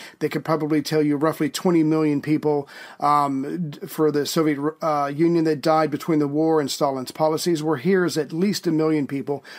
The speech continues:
probably two million people that died within half of a year. I mean, in this very forgotten part of the world, especially with the giants fighting each other, World War Two, I mean, there is massive suffering going on, and you have to blame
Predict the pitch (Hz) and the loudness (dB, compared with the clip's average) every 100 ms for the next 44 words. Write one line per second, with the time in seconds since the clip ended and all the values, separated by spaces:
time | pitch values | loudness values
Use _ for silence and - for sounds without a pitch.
0 | - - 269 196 170 160 180 180 165 156 | -10 -2 0 2 2 2 0 2 2 0
1 | 143 139 143 143 139 127 147 147 139 139 | 0 -2 -4 -2 -4 0 2 2 0 -4
2 | 143 135 123 156 165 160 143 143 143 143 | -6 -6 -6 -2 -2 -2 -4 -2 -2 -4
3 | 127 123 117 - - - 175 170 170 - | -4 -6 -10 -16 -6 0 2 2 0 -6
4 | 185 190 175 156 139 190 208 170 170 151 | -4 0 2 0 2 2 2 0 -2 0
5 | 160 156 151 - 160 156 147 147 139 156 | 2 0 -2 -4 2 2 2 0 0 2
6 | 151 147 - 185 156 165 147 131 135 123 | 2 0 -2 0 0 0 -2 -2 -6 -8
7 | - - - 143 165 160 156 - 160 151 | -12 -20 -12 -2 0 2 0 0 2 4
8 | 151 143 151 143 131 147 143 139 135 - | 2 0 -2 -2 -2 -2 -2 -2 -4 0
9 | 151 151 160 151 156 143 131 147 147 165 | 0 2 2 2 2 0 -2 -4 0 0
10 | 175 165 - 165 151 - - - - - | 0 0 -2 -2 -4 -10 -20 -10 -6 -2
11 | 175 170 - 170 160 143 139 127 123 113 | 0 0 0 0 2 0 -2 -4 -4 -4
12 | 113 120 147 - _ - 180 185 180 143 | -4 -6 -10 -14 _ -4 0 2 2 -2
13 | 190 175 131 147 160 - 165 139 156 135 | -2 0 0 0 -2 0 -2 2 2 2
14 | 131 135 147 | -2 -6 -6